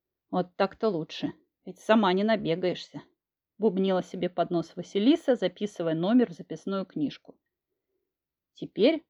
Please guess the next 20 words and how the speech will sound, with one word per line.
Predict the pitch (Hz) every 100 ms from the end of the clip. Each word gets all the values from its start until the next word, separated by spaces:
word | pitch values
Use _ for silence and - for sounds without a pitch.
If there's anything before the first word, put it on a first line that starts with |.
| -
можно | 156 165 196 196
было | 185 170 -
отдохнуть. | 156 147 156 - 139 - - _ _ _ _ _ _ _ _ _ _ _ _ _ _ _ _ _ _ _ _
Вечером | 160 285 392 381 370 240
домой | 202 220 320
заявилась | 269 233 233 285 294 -
Люся | 196 190 185 185 190 _ _ _ _ -
и | 196
с |
голодными | 185 220 214 196 185
глазами | 175 175 170 196 262
ринулась | 208 202 202 202 185
на | 190
кухню. | - 143 - - _ _ _ _ _ _ -
"Васенька, | 262 320 381 381 320 208 _ _ _ _ _ -
у |
нас | 302 302
ничего | 330 339 381
съестного | 370 349 - 311 254
нет?" | 254 330